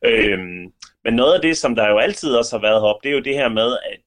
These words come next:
at vi skifter menuerne hver dag, og det er jo, det er jo med til, at,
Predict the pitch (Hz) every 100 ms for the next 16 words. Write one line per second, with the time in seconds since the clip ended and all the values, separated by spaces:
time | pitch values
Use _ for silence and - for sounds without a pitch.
0 | _ _ _ - 98 104 104 - 156 -
1 | 127 120 131 135 107 107 113 104 104 101
2 | _ - 107 143 147 127 107 101 92 -
3 | 139 110 104 120 123 - 113 113 - 101